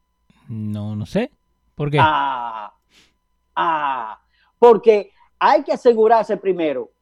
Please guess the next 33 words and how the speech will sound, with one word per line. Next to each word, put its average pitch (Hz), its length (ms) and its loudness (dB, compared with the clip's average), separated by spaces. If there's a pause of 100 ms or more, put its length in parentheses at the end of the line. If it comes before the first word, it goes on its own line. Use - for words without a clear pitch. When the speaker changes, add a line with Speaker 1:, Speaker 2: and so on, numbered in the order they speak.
(560)
Speaker 2:
que 214 160 8
todos 302 320 6
esos 277 160 0
ochenta 226 320 6
mil 233 160 2
estudiantes, 220 580 4
que - 80 -2
el 165 60 0
sesenta 220 400 -2
por 220 120 -6
ciento 202 220 2
están 185 200 -2
en 190 40 -2
Wuhan, 143 360 -2 (640)
no 226 220 8
vayan 247 340 6
a 226 100 2
contaminar 196 580 2
a 196 160 4
África. 240 420 -6 (200)
Speaker 1:
Ujú. 139 360 -6 (920)
Speaker 2:
Porque 226 280 4
en, 226 120 -2
eh, 220 400 -2
entonces, 208 520 2 (140)
en 220 220 4
África, 208 580 4 (180)
si, 240 400 0
en 226 180 4
África 277 420 4
que 240 220 10
hay 302 200 6
locali-, 254 500 4